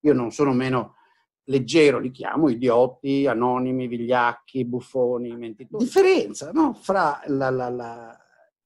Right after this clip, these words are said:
quello che cerca di dire la verità e racconta i fatti verificabili, mette il suo nome e cognome, quello che ha bisogno di mentire si nasconde dietro l'anonimato.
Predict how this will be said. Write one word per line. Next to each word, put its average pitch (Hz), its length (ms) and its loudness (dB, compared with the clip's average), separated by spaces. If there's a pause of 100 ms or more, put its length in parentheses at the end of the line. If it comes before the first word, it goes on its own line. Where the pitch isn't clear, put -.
(120)
quello 208 200 6
che 151 100 0
cerca 170 220 0
di 147 80 2
dire 156 120 2
la 147 80 2
verità 135 580 -2 (140)
e - 100 -16
racconta 156 360 -4
i 135 60 -2
fatti 160 260 -6
verificabili, 139 600 -4
mette 131 220 -6
il 120 60 -6
suo 139 100 -6
nome 147 180 -4
e 151 40 -8
cognome, 240 380 -4
quello 170 180 0
che 135 80 -2
ha 135 40 0
bisogno 180 200 0
di 202 60 -4
mentire 202 320 -6
si 175 120 -12
nasconde 123 400 -6
dietro 113 280 -12
l'anonimato. - 760 -20